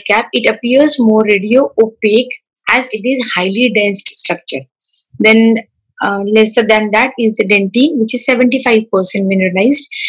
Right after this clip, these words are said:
and then the, then come, then comes the cementum. Now, when we say cementum,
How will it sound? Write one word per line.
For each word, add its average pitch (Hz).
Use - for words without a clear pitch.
and 269
then 233
the, 220
then 220
come, 220
then 226
comes 247
the 277
cementum. 196
Now, 269
when 247
we 294
say 349
cementum, 247